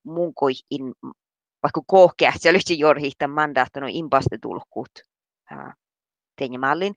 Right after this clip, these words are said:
No tälle, tälle hui huolestuhti. Len, len me himastellaan tänahte,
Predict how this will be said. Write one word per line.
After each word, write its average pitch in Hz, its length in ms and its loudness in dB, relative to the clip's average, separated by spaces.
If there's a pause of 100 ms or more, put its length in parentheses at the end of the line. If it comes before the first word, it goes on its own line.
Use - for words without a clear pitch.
(400)
No 190 80 -8
tälle, 175 420 8
tälle 170 180 0
hui 156 260 -2 (260)
huolestuhti. - 760 -4 (840)
Len, 208 380 4
len 214 220 0
me 202 120 0
himastellaan 175 600 -2
tänahte, 170 460 -2